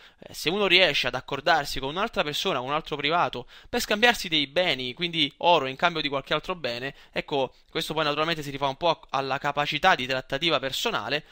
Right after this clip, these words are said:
eh, tuttavia ricordiamoci sempre che l'oro ha un valore e quindi possiamo tranquillamente utilizzarlo per,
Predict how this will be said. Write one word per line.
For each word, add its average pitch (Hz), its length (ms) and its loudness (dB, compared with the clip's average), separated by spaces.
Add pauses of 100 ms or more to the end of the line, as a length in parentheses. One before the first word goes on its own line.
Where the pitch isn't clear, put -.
(180)
eh, - 140 -8
tuttavia 202 360 2
ricordiamoci 170 520 0
sempre 156 300 0
che 135 100 -2
l'oro 151 260 4
ha 131 60 0
un 131 160 -8
valore 139 440 0 (260)
e 156 80 -10
quindi 185 420 0
possiamo 165 400 0
tranquillamente 156 600 -4
utilizzarlo 135 640 -2
per, 123 460 -4